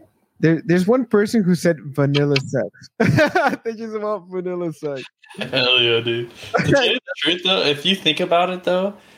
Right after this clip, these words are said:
Speaker 2: is why, why do people keep needing to do all these positions and, and not actually look at the person? Because it's so much harder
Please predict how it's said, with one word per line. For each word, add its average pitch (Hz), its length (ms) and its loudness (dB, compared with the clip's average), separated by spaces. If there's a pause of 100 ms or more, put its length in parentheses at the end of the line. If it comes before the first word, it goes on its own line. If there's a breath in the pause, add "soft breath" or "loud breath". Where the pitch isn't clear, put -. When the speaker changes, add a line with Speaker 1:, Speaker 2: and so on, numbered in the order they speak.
(180 loud breath)
Speaker 2:
is 127 280 0 (120)
why, 143 420 2 (120)
why 156 400 0
do 190 160 -4
people 120 640 -4 (1120)
keep 156 260 -2
needing 139 340 0
to 120 60 -4
do 113 220 -2
all 135 220 4
these 123 920 -6 (340)
positions 113 800 -2
and, 92 280 -8
and 95 240 -2
not 110 200 4
actually 113 340 2
look 110 280 0
at 101 120 -8
the 98 60 -4
person? 78 460 -10 (760)
Because 120 320 0
it's 117 160 2
so 127 280 2
much 131 260 2
harder 113 520 2